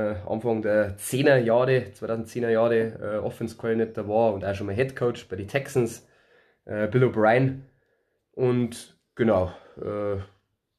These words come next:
kann nur besser werden, so viel als Spoiler schon mal. Die Jets haben auch einen neuen Offense Coordinator,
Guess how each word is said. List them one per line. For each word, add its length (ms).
kann 160
nur 100
besser 320
werden, 220
so 220
viel 280
als 200
Spoiler 460
schon 180
mal. 180
Die 80
Jets 280
haben 100
auch 80
einen 160
neuen 340
Offense 440
Coordinator, 840